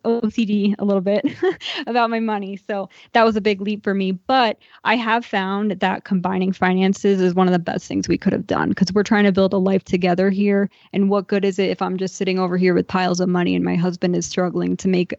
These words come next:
minimum payments on his student loans? Like, that's just not ideal. So the biggest thing for us was just, you know,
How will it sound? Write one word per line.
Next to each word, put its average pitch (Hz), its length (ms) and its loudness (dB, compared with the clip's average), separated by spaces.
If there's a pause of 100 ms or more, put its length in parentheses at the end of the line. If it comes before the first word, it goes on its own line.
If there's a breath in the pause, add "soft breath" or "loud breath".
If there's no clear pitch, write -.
minimum 180 440 0
payments - 400 -6
on - 100 -6
his - 120 -10
student - 360 -6
loans? - 360 -10 (360 loud breath)
Like, - 140 -2
that's - 200 -2
just - 320 -4 (320 soft breath)
not 208 240 2
ideal. - 400 -4 (280)
So 208 300 0
the 208 120 2
biggest 262 360 2
thing 233 160 2
for 196 140 0
us 202 300 0
was 190 200 -4
just, 190 320 0
you 202 100 2
know, 185 320 2